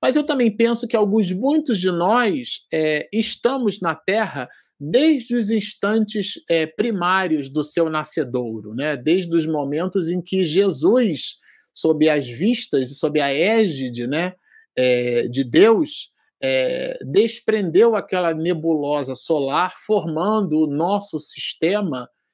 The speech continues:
e as balizas do sistema gos-, cosmogônico, né, na expressão de Emmanuel.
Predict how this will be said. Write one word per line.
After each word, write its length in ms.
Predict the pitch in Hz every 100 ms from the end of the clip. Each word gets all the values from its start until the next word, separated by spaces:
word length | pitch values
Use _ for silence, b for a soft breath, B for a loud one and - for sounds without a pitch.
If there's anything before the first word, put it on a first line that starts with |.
| _ _ -
e 1200 | 143 156 175 185 196 190 185 175 156 135 120 - 135
as 220 | 127 127
balizas 680 | 151 175 156 247 208 175 151
do 140 | 156
sistema 500 | 156 156 - 151 151
gos-, 340 | 127 147 139 -
cosmogônico, 1120 | - 151 139 143 131 120 147 147 131 110 123
né, 180 | 139 151
na 140 | 135
expressão 580 | 135 - 143 123 - 147
de 140 | 131
Emmanuel. 600 | 156 139 127 120 120 113